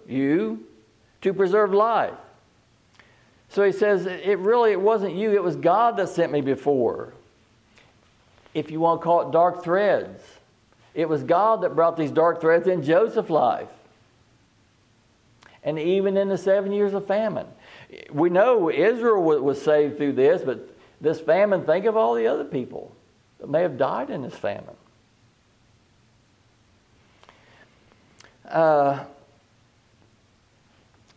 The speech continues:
and then verse six, well, I'm gonna read verse five again. "Now therefore be not grieved nor angry with yourselves that you sold me here.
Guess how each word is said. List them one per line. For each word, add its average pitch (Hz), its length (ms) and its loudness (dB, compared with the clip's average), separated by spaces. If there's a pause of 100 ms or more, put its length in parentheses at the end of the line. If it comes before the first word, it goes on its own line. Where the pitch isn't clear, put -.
and 151 140 -4
then 170 180 0
verse 170 560 -2 (220)
six, 156 480 0
well, 185 160 2
I'm 269 80 -4
gonna 214 100 0
read 156 180 0
verse 139 180 -2
five 131 220 0
again. 107 460 -10 (500)
"Now 160 220 2
therefore 190 400 2
be 185 180 -2
not 196 280 0
grieved 160 400 0
nor 160 180 -2
angry 143 380 0
with 123 160 -4
yourselves 117 600 -4 (800)
that 113 160 0
you 135 140 -6
sold 131 300 0
me 139 120 -6
here. 120 320 -8